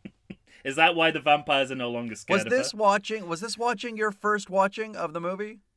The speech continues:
Speaker 2: Or had you seen
Speaker 1: No.
Speaker 2: it before?
Speaker 1: I've seen it
Speaker 2: Okay.
Speaker 1: before.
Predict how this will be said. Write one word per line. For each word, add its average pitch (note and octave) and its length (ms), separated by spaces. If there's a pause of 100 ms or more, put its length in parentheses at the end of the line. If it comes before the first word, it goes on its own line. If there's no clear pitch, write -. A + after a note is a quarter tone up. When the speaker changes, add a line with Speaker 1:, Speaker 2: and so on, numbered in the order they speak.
Speaker 2:
Or C#3 120
had D3 160
you D3 100
seen B2+ 160
Speaker 1:
No. - 60
Speaker 2:
it G2+ 60
before? F#2 380 (800)
Speaker 1:
I've D#3+ 100
seen G#2 160
it F#2+ 60
Speaker 2:
Okay. A#2 160
Speaker 1:
before. E2+ 160